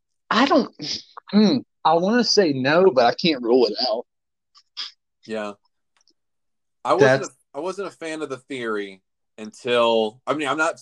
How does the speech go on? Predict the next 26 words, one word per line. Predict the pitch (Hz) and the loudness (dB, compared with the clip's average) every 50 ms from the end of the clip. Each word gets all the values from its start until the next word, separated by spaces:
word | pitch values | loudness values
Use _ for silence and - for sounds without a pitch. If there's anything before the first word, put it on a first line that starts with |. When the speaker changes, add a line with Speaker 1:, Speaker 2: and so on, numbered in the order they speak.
| - 139 | -12 -10
Speaker 2:
I'm | 135 139 135 | -10 -10 -8
not | 135 139 147 | -6 -6 -6
a | 139 | -6
fan | 131 139 139 135 | -8 -10 -10 -10
of | 127 | -12
the | 113 | -12
theory | - - 127 120 113 110 | -12 -10 -10 -8 -6 -8
at | 107 - | -8 -8
all, | 101 104 107 110 117 120 123 | -6 -6 -6 -6 -6 -8 -10
but, | 120 107 117 104 | -10 -8 -8 -6
like, | 104 107 107 - - | -6 -6 -6 -8 -10
I'm | 101 107 | -16 -18
just | 110 120 117 - 107 | -18 -18 -18 -18 -18
looking | 104 104 113 127 127 - 135 135 131 127 123 123 | -12 -8 -6 -6 -6 -6 -6 -8 -8 -8 -10 -12
at | 117 113 110 107 104 104 - _ _ _ _ _ _ _ _ _ _ _ _ _ _ _ _ _ _ | -12 -10 -8 -6 -6 -8 -10 _ _ _ _ _ _ _ _ _ _ _ _ _ _ _ _ _ _
how | 110 113 113 110 | -4 -4 -4 -4
Disney | 104 - 113 117 113 110 117 120 117 113 | -4 -6 -6 -8 -8 -8 -10 -10 -8 -8
may | 110 110 107 104 104 104 | -6 -6 -6 -6 -6 -8
run | 104 - 95 92 98 101 104 107 110 113 | -10 -12 -12 -8 -4 -2 -2 -2 -2 -4
this | 113 120 123 123 123 - - - - | -4 -4 -6 -6 -8 -10 -16 -16 -14
and | 98 98 98 101 - - - | -12 -12 -6 -4 -6 -6 -4
try | - - 123 117 117 | -2 0 2 2 2
to | 110 101 | 2 0
sync | - - - 120 117 110 - | -4 -6 -10 -10 -8 -4 -2
it | 117 113 | -2 0
into | 117 - | 0 -2